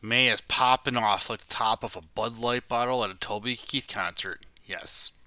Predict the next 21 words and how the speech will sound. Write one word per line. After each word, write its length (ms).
that 220
is 180
irony. 520
But 80
that 160
is 100
nothing 460
like 180
the 120
action 300
here 300
in 100
the 80
Midwest 640
wrestling 300
scene. 340
Your 180
boy, 380
High 220
Five 300
Tom, 360